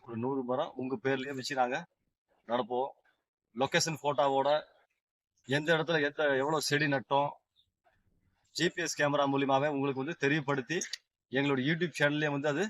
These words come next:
நாங்க போட்டுருவோம். நெக்ஸ்ட் வந்து அவரு யார் டொனேட் கொடுத்தாரோ அவருடைய போட்டோவும் இந்த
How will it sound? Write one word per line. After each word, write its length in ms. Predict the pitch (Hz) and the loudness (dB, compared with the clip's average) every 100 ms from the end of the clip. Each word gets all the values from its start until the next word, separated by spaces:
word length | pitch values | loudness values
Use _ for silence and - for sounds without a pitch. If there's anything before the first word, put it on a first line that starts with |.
| - _ - | -6 _ 0
நாங்க 220 | 117 113 | 0 0
போட்டுருவோம். 540 | - 135 135 135 143 160 _ _ _ _ _ _ - | -2 -4 -2 -2 -2 -2 _ _ _ _ _ _ -2
நெக்ஸ்ட் 280 | 147 - 165 | -2 0 -2
வந்து 260 | 156 160 180 - _ _ _ _ _ _ - | 0 2 0 -2 _ _ _ _ _ _ -2
அவரு 320 | 139 135 123 | 0 2 4
யார் 280 | 131 170 175 | 8 8 8
டொனேட் 380 | 139 165 156 - | 4 2 2 -2
கொடுத்தாரோ 420 | 151 147 143 156 170 | -2 4 4 4 4
அவருடைய 400 | 135 143 151 143 - | 2 2 2 2 0
போட்டோவும் 680 | 135 160 175 165 165 226 - _ _ _ _ _ _ 127 | 2 2 4 4 4 0 -2 _ _ _ _ _ _ -10
இந்த 200 | 127 | -6